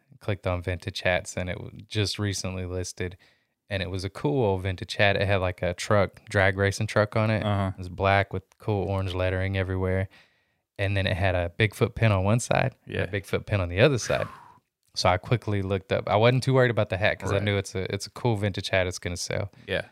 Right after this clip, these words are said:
Speaker 1: But I need to know about these Bigfoot pins,
Speaker 2: Yeah.
Speaker 1: right? So I quickly look it up real quick, and they were going for, like, twenty, twenty-five.
Speaker 2: Mm-hmm.
Speaker 1: And actually, one I saw sold for forty. I was like, "Oh, yeah, I'm buying this hat." It was
Speaker 2: Yeah.
Speaker 1: twelve bucks.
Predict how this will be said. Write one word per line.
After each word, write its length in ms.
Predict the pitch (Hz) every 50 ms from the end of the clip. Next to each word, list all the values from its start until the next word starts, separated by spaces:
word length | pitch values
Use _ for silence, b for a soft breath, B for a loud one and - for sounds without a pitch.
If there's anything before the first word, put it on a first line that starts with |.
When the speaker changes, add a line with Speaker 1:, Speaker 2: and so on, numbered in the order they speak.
| _ _ _ -
Speaker 1:
But 80 | 98
I 80 | 95 92
need 140 | 92 92 90
to 40 |
know 120 | 87 87 87
about 200 | 82 87 85 -
these 140 | - 85 80
Bigfoot 400 | - 98 92 - - - - -
pins, 300 | - 95 87 85 87 -
Speaker 2:
Yeah. 80 | 92 90
Speaker 1:
right? 160 | 90 - -
So 160 | - - 92
I 160 | 87 90 92
quickly 440 | - - - - 110 - - 104 98
look 220 | 95 98 98 -
it 80 | - 92
up 180 | 98 98 - -
real 100 | 101 95
quick, 340 | - - 110 101 95 - -
and 180 | - 98 95
they 220 | 90 90 87 90 90
were 80 | 87
going 320 | 87 87 95 98 101 101 95
for, 120 | - 92
like, 180 | 85 80 76 -
twenty, 240 | - - 95 92 90
twenty-five. 560 | - - 85 - - - - - - - -
Speaker 2:
Mm-hmm. 340 | - 92 92 90 87 90 95 - _ _ _ _ _ _ _ _ _ _ _
Speaker 1:
And 380 | 101 90 85 85 85 85 87 - - -
actually, 320 | 92 117 117 - - 104
one 220 | 87 87 101 117 117
I 100 | 107 98
saw 400 | - - - 98 90 87 87 87
sold 300 | 85 - - 98 85 -
for 120 | - -
forty. 380 | - - - 101 107 110 104 92
I 20 |
was 120 | 87 92 101
like, 120 | - -
"Oh, 220 | - - 117 95 82 -
yeah, 180 | 95 87 82 - - - -
I'm 160 | 120 127 120
buying 260 | 110 107 104 95 90 87
this 140 | 85 -
hat." 120 | - 95 87
It 60 | 92
was 80 | 110 -
Speaker 2:
Yeah. 60 | 104 104
Speaker 1:
twelve 220 | 107 95 90 101
bucks. 440 | 110 - - - - - - -